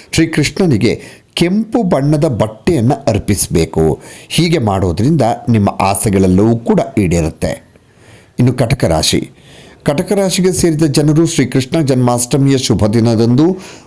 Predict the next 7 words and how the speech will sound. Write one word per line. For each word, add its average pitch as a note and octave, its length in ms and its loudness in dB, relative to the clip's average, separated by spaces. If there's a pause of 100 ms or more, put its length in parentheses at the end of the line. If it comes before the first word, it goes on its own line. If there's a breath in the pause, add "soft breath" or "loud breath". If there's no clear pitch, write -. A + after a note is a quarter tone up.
ಗೋಪಾಲನಿಗೆ G#2+ 880 2 (400 loud breath)
ಶಂಖದಲ್ಲಿ G3 880 2
ನೀರನ್ನು D3 520 2
ತುಂಬಿಸಿ A#2 720 2 (340 loud breath)
ಅದರಿಂದ G3+ 400 2 (160)
ಅಭಿಷೇಕವನ್ನ C3+ 840 2
ಮಾಡಬೇಕು. F2 840 0